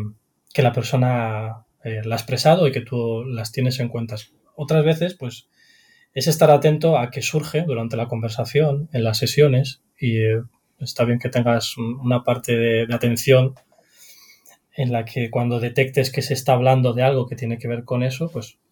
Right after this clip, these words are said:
lo puedas, eh, comunicar, lo puedas hacer explícito y hablar sobre ello con, con la persona, ¿no? Em, o también puede ser un buen momento cuando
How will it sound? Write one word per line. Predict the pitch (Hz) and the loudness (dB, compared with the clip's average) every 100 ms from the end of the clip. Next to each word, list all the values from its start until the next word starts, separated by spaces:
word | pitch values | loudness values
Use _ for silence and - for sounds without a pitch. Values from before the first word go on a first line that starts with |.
| - | -10
lo | 120 113 | -8 -2
puedas, | 135 143 127 113 113 120 - - | 4 6 6 4 0 -2 -4 -4
eh, | 110 113 | -4 -4
comunicar, | - 123 110 110 180 185 | 0 2 2 0 -2 -2
lo | 107 | 0
puedas | 143 147 | 2 2
hacer | 127 - | 0 -2
explícito | 117 - 151 151 135 147 156 - _ _ _ - | -4 0 0 2 0 0 -2 -4 _ _ _ -2
y | 117 | 0
hablar | 113 117 123 127 127 | 2 4 6 6 4
sobre | - - 113 117 | -4 -4 0 2
ello | 131 | 2
con, | - 117 107 104 107 - _ _ _ _ _ | 0 -2 -2 -6 -8 -12 _ _ _ _ _
con | - 113 | -2 0
la | 107 | 0
persona, | 110 - 131 107 | -2 2 4 4
¿no? | 107 127 - - - - - - - | -2 -6 -10 -20 -20 -18 -20 -20 -10
Em, | 123 110 110 _ _ _ _ _ _ _ _ _ | -6 -6 -10 _ _ _ _ _ _ _ _ _
o | 151 | -10
también | 120 120 143 151 147 - _ _ _ - | -6 0 4 4 2 -8 _ _ _ -10
puede | 123 127 | -4 -4
ser | 127 139 | -2 -2
un | 139 | 0
buen | 135 | 2
momento | 131 139 143 151 | 2 0 0 2
cuando | 127 120 117 117 110 | 2 2 0 2 0